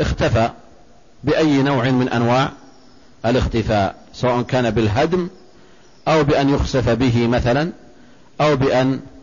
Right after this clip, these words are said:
تغطيه الرمال، فيقال: "درس المنزل"، درس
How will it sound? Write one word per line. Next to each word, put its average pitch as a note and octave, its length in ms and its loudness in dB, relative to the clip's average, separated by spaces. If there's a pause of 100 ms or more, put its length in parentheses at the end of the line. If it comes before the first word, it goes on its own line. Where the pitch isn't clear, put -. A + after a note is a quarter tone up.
(440)
تغطيه B2+ 840 0 (1200)
الرمال، A#2 600 2 (920)
فيقال: C3+ 640 0
"درس A#2 440 0
المنزل"، G2 580 0 (1200)
درس A2 360 0